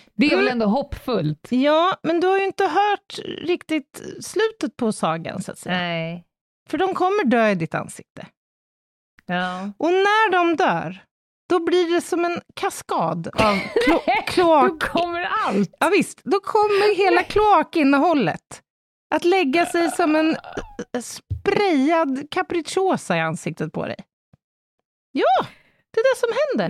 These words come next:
Speaker 1: Mm,
Speaker 2: Alltså, man,
Speaker 1: nej.
Speaker 2: jo, jo. Jag läste en studie. Då har de alltså tagit in tvåhundrafemtiotre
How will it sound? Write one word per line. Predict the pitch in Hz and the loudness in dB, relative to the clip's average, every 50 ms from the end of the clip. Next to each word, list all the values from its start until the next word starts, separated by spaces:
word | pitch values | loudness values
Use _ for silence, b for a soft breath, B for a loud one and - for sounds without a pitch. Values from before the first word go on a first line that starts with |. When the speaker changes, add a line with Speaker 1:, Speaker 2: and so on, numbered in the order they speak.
| 202 | -4
Speaker 1:
Mm, | 202 208 214 220 220 214 214 220 214 202 190 - - - - - - 226 226 320 | -4 -6 -6 -6 -8 -10 -12 -14 -14 -16 -20 -20 -20 -20 -20 -12 -6 -2 0 0
Speaker 2:
Alltså, | 370 - 440 440 | 2 4 4 4
man, | 427 427 427 | 4 4 4
Speaker 1:
nej. | 427 - - - 269 269 240 247 285 | 2 0 -6 -6 -6 -4 0 0 2
Speaker 2:
jo, | 370 440 480 523 466 | 4 4 4 2 2
jo. | 320 233 220 B B B B B | 2 0 0 B B B B B
Jag | - 311 370 | 0 2 4
läste | 392 440 453 - - - | 4 4 2 0 0 -2
en | 381 359 | -4 -4
studie. | - - - 440 427 392 302 254 247 247 | -4 -2 0 0 0 2 0 0 0 0
Då | 233 311 339 | 0 0 0
har | 339 403 403 403 392 | 0 0 0 0 -2
de | 392 - | -2 -4
alltså | 359 - - 320 | -4 -4 -6 -6
tagit | - 370 370 302 359 - | -4 -4 -2 -2 -2 -2
in | 330 330 330 294 | -2 -2 -2 -4
tvåhundrafemtiotre | - - 359 359 339 330 330 - - 381 339 320 - 339 - - - - 403 381 381 381 359 - - - | -4 -4 -2 0 0 0 -2 -2 -2 -2 -2 -2 -2 -4 -8 -10 -6 -2 0 0 2 0 -2 -4 -6 -10